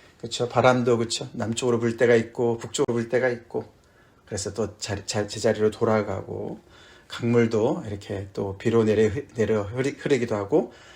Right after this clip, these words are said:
바다로 가기도 하지만 다시 또 수증기가 되어서 다시 또 이렇게 순환이 되는 그런 자연의 어떤 것을 얘기하는 것처럼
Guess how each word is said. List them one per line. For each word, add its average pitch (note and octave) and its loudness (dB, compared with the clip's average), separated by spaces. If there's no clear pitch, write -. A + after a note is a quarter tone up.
바다로 A2+ 4
가기도 G#2+ -2
하지만 G#2+ -2
다시 - -2
또 A#2+ 0
수증기가 D3 2
되어서 G2+ -4
다시 G#2+ -2
또 C3 -2
이렇게 A2+ -6
순환이 C#3 0
되는 G#2 -4
그런 D3 6
자연의 C#3+ 8
어떤 C3 4
것을 A#2+ 4
얘기하는 A2 0
것처럼 A2 0